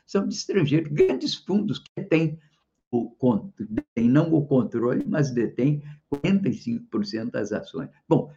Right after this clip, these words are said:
temos a crise econômica, da qual não é preciso nem falar, todo mundo sente no bolso,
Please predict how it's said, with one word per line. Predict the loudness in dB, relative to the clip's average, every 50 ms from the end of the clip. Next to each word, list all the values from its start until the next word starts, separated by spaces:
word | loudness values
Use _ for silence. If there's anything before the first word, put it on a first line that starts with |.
| _ _ _
temos | 8 8 8 8 6 4
a | 2 0
crise | 0 -2 2 4 4 4 4 2
econômica, | 0 0 -2 -2 2 2 0 0 0 -2 -4 -2
da | 0 0
qual | 0 0 -2 -2 -2
não | 0 0 0
é | -2
preciso | -2 -4 0 2 2 4 6
nem | 4 4 4 4 2 0 0
falar, | -2 -4 -4 -4 -2 -4 -4 -6 -8
todo | -2 -2 -2 -2 0 0
mundo | 0 0 -2 -2
sente | 0 0 0 0 0 0 -2
no | -2 -2 -2
bolso, | 0 0 0 0 0 -2 -6 -10 -16 -18